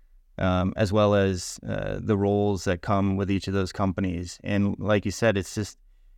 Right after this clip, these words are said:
it's just getting started. Uh, the famous quote, you know, "The journey of a thousand miles starts with a single step." And, uh, I think once you, once you commit to something,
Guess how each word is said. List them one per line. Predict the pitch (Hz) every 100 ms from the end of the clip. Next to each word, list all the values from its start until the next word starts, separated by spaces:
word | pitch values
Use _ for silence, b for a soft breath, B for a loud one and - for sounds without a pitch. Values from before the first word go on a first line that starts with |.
| -
it's | 101
just | 104 -
getting | 110 113
started. | 101 - 101 98 92 87 _ -
Uh, | 95 92
the | 92
famous | - 104 101 -
quote, | - 101 98
you | 104 101
know, | 95
"The | 98 95
journey | 107 104
of | 101
a | 98
thousand | 107 101 95 98
miles | 98 98 98 95 - _ _ - _
starts | - 107 101
with | 104 92
a |
single | 90 104 92 85
step." | - 101 95 _ _ -
And, | - 95 92 92 90 87 - _ - - _ _ _
uh, | 87 90 87 67 80 - - - - -
I | 107
think | - 113 104
once | 107 110 -
you, | 107 104 101
once | - 107 -
you | 113 107 -
commit | - 110 107 113
to | -
something, | - 110 104 110 107